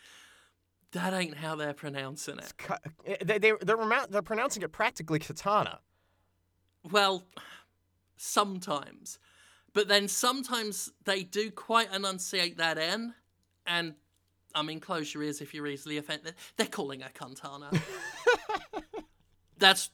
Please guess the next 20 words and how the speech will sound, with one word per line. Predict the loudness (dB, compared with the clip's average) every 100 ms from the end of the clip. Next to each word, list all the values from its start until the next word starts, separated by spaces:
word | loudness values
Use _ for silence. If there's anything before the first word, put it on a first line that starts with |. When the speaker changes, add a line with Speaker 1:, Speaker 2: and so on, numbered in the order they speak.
| 6
Speaker 1:
that's | 6 6
what | 2 4
I | 4
heard | 2 -2 -4
distinctly | -4 -4 -6 -2 -2 -2 -14 -8 -4 -2 -2 -2 2
at | 2 2
some | -4 -6
points | -8 -8 -6
in | -4
this | -4 -6
film. | -6 -4 -4 -8 -12 -16 -20 _ _ _ -20 _ -20 -20 _ _ 0
Speaker 2:
So | 2
she's | 2 2
meeting | 4 4 6
with | 10 10
a, | 10 8
uh, | 10 10 8 6
a | 4 4 2
group | 0 0 2
of, | 4 4